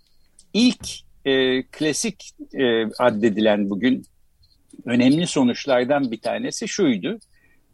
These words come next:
E, insanlara bir şey gösteriyorlar, görsel algı, işte karşınızda bir elma duruyor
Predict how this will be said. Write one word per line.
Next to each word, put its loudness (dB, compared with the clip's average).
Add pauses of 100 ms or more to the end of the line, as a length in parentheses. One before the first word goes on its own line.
E, -2 (800)
insanlara 0
bir -4
şey -8
gösteriyorlar, -4
görsel 0
algı, -4 (160)
işte -8 (380)
karşınızda 0
bir 4
elma 4
duruyor -4